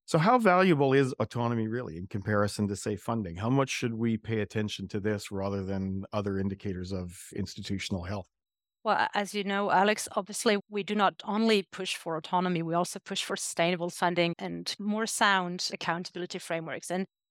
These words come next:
Speaker 2: it's how we should see autonomy. It's an ingredient in a recipe.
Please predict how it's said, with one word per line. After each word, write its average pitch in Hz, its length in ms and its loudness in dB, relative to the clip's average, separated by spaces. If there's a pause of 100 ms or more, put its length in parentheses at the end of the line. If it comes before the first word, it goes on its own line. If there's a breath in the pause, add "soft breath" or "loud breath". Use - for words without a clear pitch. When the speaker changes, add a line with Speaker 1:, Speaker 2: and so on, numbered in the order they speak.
Speaker 2:
it's - 220 -2
how 220 280 4
we 214 140 -2
should - 180 -6
see 208 320 0
autonomy. 180 520 0
It's - 140 -6
an 202 80 2
ingredient 190 480 2
in 196 120 0
a 185 80 2
recipe. 175 500 -6